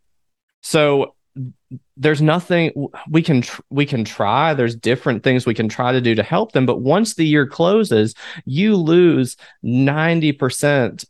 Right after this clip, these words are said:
of your flexibility for, for all of your tax planning.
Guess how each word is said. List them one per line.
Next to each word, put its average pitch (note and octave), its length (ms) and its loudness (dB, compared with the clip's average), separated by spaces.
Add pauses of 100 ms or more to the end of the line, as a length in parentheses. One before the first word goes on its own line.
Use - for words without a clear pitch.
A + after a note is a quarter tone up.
of A2+ 220 0
your A#2 160 0
flexibility A#2 1200 0 (680)
for, G#2 520 0
for A2+ 220 0
all C#3+ 240 2
of A2+ 140 -4
your A2 120 2
tax F3 360 -2
planning. C#2+ 520 -8